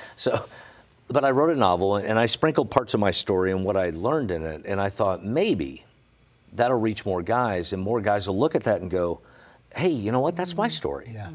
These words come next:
Speaker 1: Maybe I can find healing too."
Speaker 3: Yeah.
Speaker 1: And, and this is the most important thing for guys, 'cause I see it over and over, Jim, you can probably speak to this too with dudes. They open up that wound and they share something about it,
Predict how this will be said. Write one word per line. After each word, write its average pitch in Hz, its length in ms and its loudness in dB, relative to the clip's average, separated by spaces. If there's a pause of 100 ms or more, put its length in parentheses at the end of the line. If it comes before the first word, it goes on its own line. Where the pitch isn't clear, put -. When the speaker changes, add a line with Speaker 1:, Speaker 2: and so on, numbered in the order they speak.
Speaker 1:
Maybe 165 220 2
I 190 80 2
can 180 160 -2
find 131 240 2
healing 131 300 2
too." 104 420 -2
Speaker 3:
Yeah. 147 400 -10
Speaker 1:
And, 98 140 -4
and 110 120 -2
this 190 180 -2
is 170 100 0
the 104 60 0
most 98 260 0
important 82 340 -6
thing 78 160 -8
for 80 120 -14
guys, 73 380 -12
'cause 104 120 -8
I - 20 -12
see 143 200 -6
it - 100 -8
over 120 240 -4
and 107 100 -4
over, 90 260 -4
Jim, 92 380 -6
you 92 140 -6
can 101 100 -10
probably 90 200 -4
speak 87 240 -10
to 90 80 -12
this 82 140 -10
too 117 220 -4
with 90 200 -8
dudes. 82 360 -4 (880)
They 104 240 0
open 127 240 2
up 131 140 0
that 101 180 0
wound 95 540 -4
and 92 180 -2
they 87 80 0
share 113 300 -2
something 92 340 -6
about 76 340 -2
it, 76 200 -6